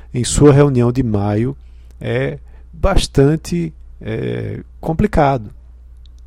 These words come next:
Com a expectativa de crescimento baixo para dois mil e vinte e dois do país,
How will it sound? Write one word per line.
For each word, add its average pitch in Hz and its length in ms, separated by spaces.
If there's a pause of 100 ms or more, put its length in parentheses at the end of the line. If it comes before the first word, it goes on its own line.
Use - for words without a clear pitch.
(260)
Com 143 160
a - 20
expectativa 131 720
de 123 80
crescimento 127 480
baixo 110 420
para - 140
dois 113 160
mil 120 160
e - 20
vinte 113 220
e 110 40
dois 104 420
do 98 100
país, 101 600